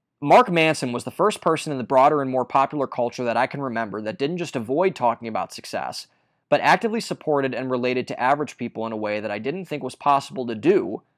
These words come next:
while still making a living in the self-help space. Manson, being like any good entrepreneur and thought leader, saw a gap in the market, seized it with his bare hands, and wrote it to the tune of millions of dollars and worldwide superstardom. He didn't just seize the opportunity,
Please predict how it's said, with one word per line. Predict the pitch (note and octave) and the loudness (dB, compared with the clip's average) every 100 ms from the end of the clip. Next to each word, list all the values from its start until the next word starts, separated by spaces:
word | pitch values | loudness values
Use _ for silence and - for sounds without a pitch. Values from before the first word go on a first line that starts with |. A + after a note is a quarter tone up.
| - | -4
while | C#3 | -2
still | C3+ - F#3 | -2 0 2
making | F3+ D3 C#3+ | 2 0 -2
a | |
living | B2+ A#2 A#2 | -2 -2 -4
in | A2+ | -8
the | |
self-help | - G2+ - F#3 G3+ | -6 -6 2 2 2
space. | - D#2+ - - - _ _ _ _ _ _ _ _ _ _ _ _ _ - | -6 -10 -10 -14 -14 _ _ _ _ _ _ _ _ _ _ _ _ _ -2
Manson, | D3 G#3 G3 A2 G#2+ | 2 4 2 -4 -6
being | B2 D3 | -4 0
like | C3+ - | 0 0
any | D3+ G3 | -2 2
good | F#3 | 2
entrepreneur | D3 D3 - C3+ B2 A#2 | 2 0 -4 -6 -4 -4
and | A2+ | 2
thought | D#3 E3+ A2+ | 4 6 4
leader, | G#2 D#2+ G#2+ - _ _ _ | -8 -8 -10 -14 _ _ _
saw | - E3 | 4 6
a | F3 | 6
gap | C#3 C3 - | 6 4 4
in | C3 | -4
the | B2 | 0
market, | A#2 G#2+ A#2 A#2+ - | 2 2 -2 -8 -8
seized | - D#3+ G3 | -4 0 2
it | |
with | D#3 D3 | 0 0
his | B2+ | -2
bare | B2 B2+ | 0 0
hands, | A#2+ A#2+ F#2 G2 A#2 - _ - | 0 -6 -8 -12 -16 -20 _ -6
and | C3+ | 0
wrote | C3+ F3 | 4 4
it | F#3+ | 2
to | |
the | F3+ | -4
tune | - D3 | -4 -4
of | B2 | -2
millions | A#2 B2 E3+ F3 | -2 0 -2 -2
of | D3 | -2
dollars | B2+ A#2+ A#2+ A#2+ | 4 4 4 0
and | - B2 A#2 | -6 -8 -2
worldwide | B2 A2 G#2+ G#2+ | 0 0 -2 -4
superstardom. | - E3 C#3+ - G#2 D#2 A#1 G#1 - _ _ _ _ _ _ | -4 -4 -4 -6 -4 -6 -8 -16 -20 _ _ _ _ _ _
He | D#3+ | 2
didn't | G#3 A#3+ | 2 2
just | G#3 | -2
seize | - D#3+ C3 | -2 -2 2
the | C3+ | 4
opportunity, | B2 A2 D#3+ D#3+ G2 C#2 - | 4 0 -6 -4 -6 -10 -16